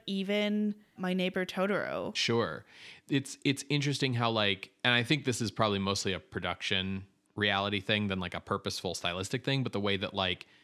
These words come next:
Speaker 2: Tokyo is shot like the way hell is shot, but then when we go to, like, the old village, like, we're on location and we look like we're in the real world. Um,
Speaker 1: He still does try to do stylistic things.
Speaker 2: Oh, yeah. Like, the, the
Speaker 1: It
Speaker 2: whole setup where, like,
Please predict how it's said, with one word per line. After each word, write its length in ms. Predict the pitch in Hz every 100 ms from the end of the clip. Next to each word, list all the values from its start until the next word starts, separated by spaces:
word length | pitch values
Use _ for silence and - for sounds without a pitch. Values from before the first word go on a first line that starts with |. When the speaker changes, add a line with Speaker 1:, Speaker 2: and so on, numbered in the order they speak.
| _
Speaker 2:
Tokyo 580 | - 156 156 151 139 117
is 120 | 107
shot 440 | 101 - 104 101 - -
like 200 | 104 -
the 80 | 98
way 200 | 95 92
hell 280 | 104 104
is 120 | 123 123
shot, 680 | - 131 131 135 - 107 -
but 180 | 110
then 200 | - 107
when 100 | 104
we 80 | 101
go 200 | 95 104
to, 80 | 101
like, 260 | 98 92 -
the 160 | 98
old 200 | 95 92
village, 480 | 98 151 135 110 101
like, 220 | 101 95
we're 140 | 107 -
on 240 | 104 101 92
location 640 | 90 - 101 - 98 87
and 140 | 87
we 60 | 87
look 260 | 95 -
like 180 | 95 87
we're 100 | 101
in 120 | 95
the 80 | 90
real 280 | 85 110 127
world. 440 | 143 175 190 208 - - - -
Um, 500 | 110 107 101 98 98
Speaker 1:
He 60 |
still 260 | 220 - 240
does 300 | 226 220 208
try 640 | - 208 190 180 175 170 170
to 360 | - 185 165 156
do 260 | - 160
stylistic 640 | 156 - 151 135 135 - -
things. 540 | - 135 135 - - -
Speaker 2:
Oh, 160 | 170
yeah. 280 | 147 123 95 -
Like, 280 | 127 120
the, 360 | 131 127 123 120
the 160 | 117 160
Speaker 1:
It 60 | -
Speaker 2:
whole 280 | 156 160
setup 460 | - - 120 131 -
where, 140 | 117
like, 420 | 110 101 95 90